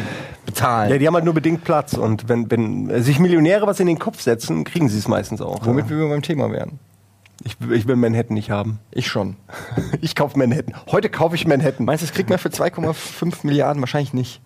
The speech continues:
Speaker 1: Das ist ein bisschen teurer.
Speaker 2: Ah, das ist eine gute Frage.
Speaker 1: Da kriegst du wahrscheinlich nur irgendein Haus, äh, am Central Park, wenn du Glück hast.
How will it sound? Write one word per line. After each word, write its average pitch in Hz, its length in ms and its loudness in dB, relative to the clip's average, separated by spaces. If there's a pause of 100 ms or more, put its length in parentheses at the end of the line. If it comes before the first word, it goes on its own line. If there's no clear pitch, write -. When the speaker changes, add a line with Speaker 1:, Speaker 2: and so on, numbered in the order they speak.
(120)
Speaker 1:
Das 120 100 -12
ist 120 40 0
ein - 40 4
bisschen 127 200 -2
teurer. 107 440 -2
Speaker 2:
Ah, - 180 -12
das - 100 -16
ist - 60 -14
eine - 80 -14
gute - 180 -16
Frage. - 240 -16
Speaker 1:
Da 113 60 -4
kriegst - 220 -4
du - 20 0
wahrscheinlich 139 360 0
nur 139 240 2
irgendein 123 460 0
Haus, 139 260 -4 (100)
äh, - 160 -6 (140)
am 123 240 -6
Central 120 300 -2
Park, - 360 -6 (180)
wenn 113 100 -4
du 107 80 -4
Glück 107 200 -4
hast. - 260 -8